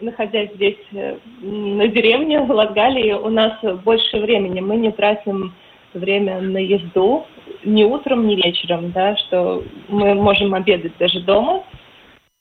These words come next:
Вот, э, и это время, соответственно,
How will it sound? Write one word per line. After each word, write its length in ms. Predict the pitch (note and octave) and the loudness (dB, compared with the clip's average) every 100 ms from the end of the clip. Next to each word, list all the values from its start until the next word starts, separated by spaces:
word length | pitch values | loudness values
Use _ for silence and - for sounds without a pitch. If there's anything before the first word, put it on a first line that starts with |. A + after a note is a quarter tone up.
| - | -8
Вот, 300 | G#3 G3+ G3+ - | -2 -2 -4 -4
э, 380 | G#3 G3+ G#3 - - | 0 2 0 -4 -10
и 320 | A3+ B3 C#4 | -8 -4 -2
это 420 | C#4 C4+ B3 C4 A3 | 0 2 2 0 2
время, 560 | A#3 D4+ C#4+ C4 B3+ - - | 2 2 2 2 0 -4 -8
соответственно, 840 | - A3+ A#3 A#3+ - A#3 G#3+ G#3 | -6 -2 0 0 -2 0 2 0